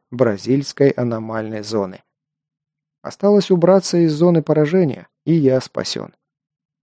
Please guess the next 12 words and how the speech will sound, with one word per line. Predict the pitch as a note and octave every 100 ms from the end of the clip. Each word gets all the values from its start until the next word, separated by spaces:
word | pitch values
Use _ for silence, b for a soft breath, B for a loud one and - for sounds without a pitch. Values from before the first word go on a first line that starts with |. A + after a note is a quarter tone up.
| _ _ _ -
У | C#3
местных | F#3+ A3 G3+ F#3
копов | - G#3 G#3 F#3 - -
недостаточно | D3+ F3 E3+ - G3 B2 - G2+
большая | A2 B2+ - C#3+
зарплата, | B2+ C3+ - F3+ F3+ E3 -
чтобы | - D#3+ D#3
они | D#3 D#3
сунулись | - E3 E3+ D3+
вслед | C#3 - C3+ B2+
за | B2
мной. | A#2+ A2+ F2